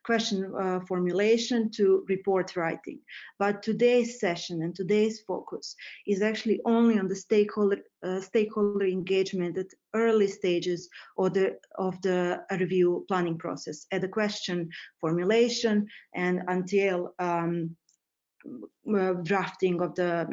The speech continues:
um, systematic review, uh, protocol.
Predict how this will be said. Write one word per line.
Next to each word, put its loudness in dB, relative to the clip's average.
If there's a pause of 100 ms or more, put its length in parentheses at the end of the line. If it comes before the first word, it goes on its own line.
(260)
um, -4
systematic -4
review, 0 (160)
uh, -2
protocol. -10